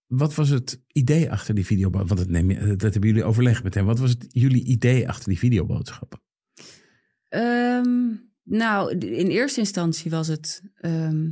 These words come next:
Speaker 2: kijk, de rechtbank zei... Die gaf een hele duidelijke vingerwijzing. Die zei, wij gaan straks jullie onderzoekswensen beoordelen. Dus de vragen van ons om getuigen te mogen horen of deskundigen of bepaalde onderzoeken. En de rechtbank zei daarbij, eh,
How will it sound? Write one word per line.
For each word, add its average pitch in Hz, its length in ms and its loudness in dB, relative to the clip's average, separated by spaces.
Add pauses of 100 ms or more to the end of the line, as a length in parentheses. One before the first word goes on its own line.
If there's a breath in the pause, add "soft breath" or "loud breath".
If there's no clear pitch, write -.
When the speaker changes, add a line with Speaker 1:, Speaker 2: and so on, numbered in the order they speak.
(140)
Speaker 2:
kijk, 170 160 -6
de 170 60 -2
rechtbank 180 440 -4
zei... 170 420 -4 (500)
Die 175 120 -4
gaf 170 220 -4
een 156 100 0
hele 175 260 -2
duidelijke 151 600 -4
vingerwijzing. 185 720 -2
Die 170 100 -6
zei, 170 160 -6
wij 165 120 -4
gaan 170 180 -6
straks 165 280 -8
jullie 143 200 -4
onderzoekswensen 208 840 -4
beoordelen. 208 460 -4
Dus 170 120 -6
de 139 100 -10
vragen 143 420 -6
van 143 120 -4
ons 143 320 -4 (640 loud breath)
om 147 180 0
getuigen 156 480 -2
te - 80 -4
mogen 160 280 -2
horen 160 520 -2
of 143 160 -6
deskundigen 160 720 -6
of 151 160 -12
bepaalde 139 280 -8
onderzoeken. 175 440 -6 (800 soft breath)
En - 80 -4
de 175 60 0
rechtbank 190 380 -2
zei 202 240 -2
daarbij, 165 520 -2 (420)
eh, - 120 -8